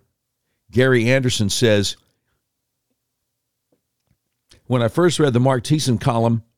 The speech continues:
in the Washington Post, I was skeptical that nitwits such as Representative Alexandria Ocasio-Cortez were capable of the long-range thinking and cynicism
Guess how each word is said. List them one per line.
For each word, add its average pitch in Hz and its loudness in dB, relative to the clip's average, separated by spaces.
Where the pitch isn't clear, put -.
in - -14
the 98 -4
Washington 120 0
Post, 147 0
I 107 0
was 104 -2
skeptical 113 -2
that 113 0
nitwits 139 0
such 127 -2
as 107 -4
Representative 123 0
Alexandria 131 0
Ocasio-Cortez 117 0
were 117 -2
capable 160 -2
of 98 -2
the 110 2
long-range 131 2
thinking 120 0
and 92 -2
cynicism 92 -2